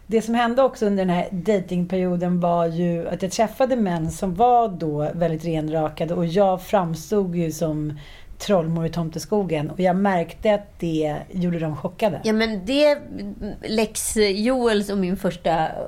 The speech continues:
Speaker 2: bedtime date, han var ju typ i någon form av chocktillstånd.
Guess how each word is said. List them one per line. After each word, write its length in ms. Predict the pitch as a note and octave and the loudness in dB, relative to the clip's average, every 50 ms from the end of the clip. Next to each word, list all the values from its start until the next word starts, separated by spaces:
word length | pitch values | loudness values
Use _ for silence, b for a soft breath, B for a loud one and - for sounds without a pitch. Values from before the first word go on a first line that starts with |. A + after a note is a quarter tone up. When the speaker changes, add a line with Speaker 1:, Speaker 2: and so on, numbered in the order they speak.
| - - - - F#3+ G3 - | -8 -10 -8 -8 -8 -6 -6
Speaker 2:
bedtime 1000 | G3 - G#3+ G#3 G3 F3 F3+ - - F3 - - G3 F3 E3+ E3 E3 E3 - F#3+ | -2 2 2 2 2 2 0 -2 -2 -4 -4 0 0 0 0 0 -2 -4 -4 0
date, 420 | G3 B3+ A#3+ E3+ C#3+ C#3+ - - - - | 2 2 2 2 -2 -6 -10 -16 -14 -10
han 420 | - G3 A3 G#3+ G#3+ G#3+ G#3 G3+ | -4 0 0 0 0 0 -2 0
var 80 | F#3+ F#3 | 0 0
ju 60 | F3+ | 0
typ 220 | F3 - F3+ - - | -2 -4 -6 -6 -4
i 40 | E3 | -4
någon 140 | E3 E3 | -4 -4
form 200 | E3 F3 E3+ D#3+ D3+ | -4 -4 -6 -4 -6
av 100 | D#3+ - | -8 -8
chocktillstånd. 920 | - - - - - - - - - - F#3 D#3 D#3+ - - A3+ F3+ C#3+ | -6 -8 -8 -8 -8 -14 -18 -14 -8 -6 -6 -6 -4 0 0 0 0 0